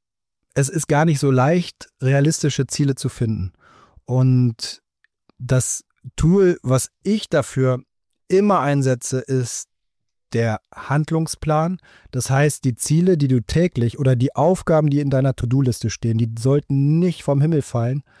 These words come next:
oder noch schlimmer von anderen an dich rangetragen werden, sondern die sollten deiner Vision und am Ende sogar deinem Purpose, deinem Warum folgen.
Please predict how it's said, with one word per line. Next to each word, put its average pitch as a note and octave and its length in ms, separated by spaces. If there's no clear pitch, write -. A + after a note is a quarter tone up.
oder C#3 400
noch C#3+ 200
schlimmer C#3 420
von C3+ 220
anderen C#3 380
an B2 100
dich A2+ 160
rangetragen A2+ 580
werden, A2+ 320
sondern C3 540
die B2+ 60
sollten C3 580
deiner E3+ 680
Vision C#3 680
und D3 160
am A#2+ 140
Ende D#3+ 320
sogar C3+ 300
deinem C3 500
Purpose, D3+ 560
deinem B2 380
Warum A#2+ 320
folgen. G2 480